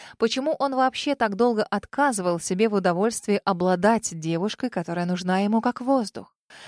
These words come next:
Которая и стала воздухом под крыльями его ипостаси, наполняла его силой и помогала освобождаться из плена. Лестер просто протянул руку и взял то, что принадлежит ему, потянул на себя растерянную девушку, прижал к себе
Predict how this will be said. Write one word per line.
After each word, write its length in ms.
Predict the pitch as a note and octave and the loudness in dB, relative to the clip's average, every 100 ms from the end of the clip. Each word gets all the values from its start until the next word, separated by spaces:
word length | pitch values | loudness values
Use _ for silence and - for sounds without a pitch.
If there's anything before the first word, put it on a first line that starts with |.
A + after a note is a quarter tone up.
| - | -2
Которая 380 | G#3 G#3 A#3+ B3 | 0 2 2 2
и 160 | - A#3+ | 0 -6
стала 480 | - C4+ C4 G3 | -4 -2 0 0
воздухом 580 | F3 F#3+ G#3+ G3+ - F3+ | 2 2 2 0 0 -2
под 200 | F#3+ F3+ | -2 -4
крыльями 500 | - A3 A3+ G3+ F3+ | -2 0 2 2 0
его 260 | F3 F3+ F#3+ | 0 2 2
ипостаси, 720 | F3+ E3 - F#3+ A3 - F#3+ - - - G#3 | 0 -4 0 0 2 0 -2 -6 -20 -12 -4
наполняла 520 | G3 G3+ G#3 A#3+ A3+ | 2 2 4 2 2
его 280 | G#3 G3 G3 | 2 0 0
силой 440 | - A3+ B3+ B3+ | -2 -2 0 -2
и 140 | A3 | -4
помогала 520 | A3 F#3+ F3+ F#3 G#3 - | -4 -2 -2 0 -2 -4
освобождаться 880 | G3 - F#3+ F#3 F3+ F3+ F3+ - | -6 -6 -4 -4 -2 -4 -4 -6
из 260 | - F#3 - | -8 -8 -8
плена. 480 | - F3 D#3+ C#3 D3+ _ _ - - - | -6 -6 -6 -10 -20 _ _ -20 -10 2
Лестер 380 | A#3 B3 B3+ | 4 4 -2
просто 340 | A#3 A#3 A3 A3 | 0 -2 -2 -2
протянул 480 | A3+ A3+ A3+ A3+ A3+ | -2 -2 0 2 2
руку 240 | C4 A#3+ | 2 0
и 160 | - A3+ | -2 -4
взял 380 | A3 C4 G3+ | 2 2 2
то, 180 | D#3+ E3+ | 0 -4
что 180 | - F3 | -2 -4
принадлежит 640 | F3+ F3+ F3+ F#3+ G3 B3+ | -2 0 2 2 2 -2
ему, 300 | F3+ E3 D#3 - - _ _ - | -4 -4 -6 -8 -20 _ _ -2
потянул 360 | A3 A#3 C4+ | -2 0 0
на 120 | C4 | 0
себя 340 | A#3 B3+ C4 A#3+ | -2 2 4 4
растерянную 580 | F#3+ - A3+ G#3 G3+ F#3+ | 2 2 2 4 2 4
девушку, 480 | F#3+ A#3 B3 - | 4 4 2 0
прижал 500 | B3 B3+ G#3+ A3+ A#3+ | 0 2 4 4 4
к 60 | - | 0
себе 380 | - C4 C4+ | -4 0 0